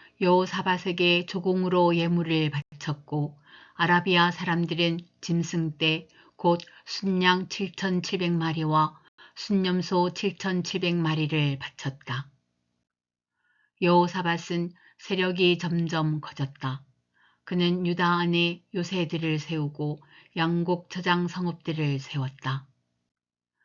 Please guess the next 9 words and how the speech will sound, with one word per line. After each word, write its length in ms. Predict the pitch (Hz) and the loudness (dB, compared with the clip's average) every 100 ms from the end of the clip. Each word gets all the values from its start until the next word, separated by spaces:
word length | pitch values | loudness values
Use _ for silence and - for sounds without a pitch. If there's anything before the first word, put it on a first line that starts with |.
| _ _ - | _ _ -2
이렇게 540 | 180 175 - 180 175 | 0 0 2 4 4
그는 400 | 170 170 170 170 - - _ | 4 2 2 -2 -10 -20 _
유다 380 | 185 180 175 175 | 0 4 4 4
여러 260 | 175 180 180 | 2 2 0
성읍에 600 | 175 180 175 175 175 175 | -2 -4 -2 2 2 2
많은 440 | 170 170 170 175 | 0 2 2 2
일을 300 | 165 165 160 | 2 0 0
하여 320 | 151 160 151 | -2 0 2
놓았고 640 | 151 151 139 - 151 147 | 2 2 0 -4 -4 -4